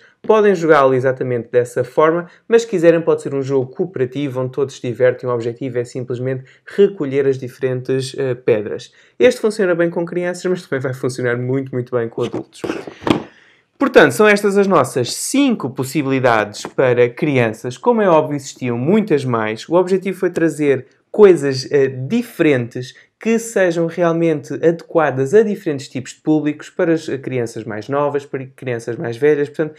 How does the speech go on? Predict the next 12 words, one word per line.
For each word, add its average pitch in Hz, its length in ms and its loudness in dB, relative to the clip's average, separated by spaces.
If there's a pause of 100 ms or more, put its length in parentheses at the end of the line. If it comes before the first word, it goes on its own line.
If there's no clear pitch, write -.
(220)
acho 190 200 -2
que - 40 -20
conseguimos 175 340 -6
aqui 160 160 -6
um 175 80 -4
equilíbrio 165 540 -2
interessante 143 520 -4
que - 120 -16
realmente 131 360 -4
permite 131 440 -6
esta 131 320 -4
possibilidade. 127 640 -2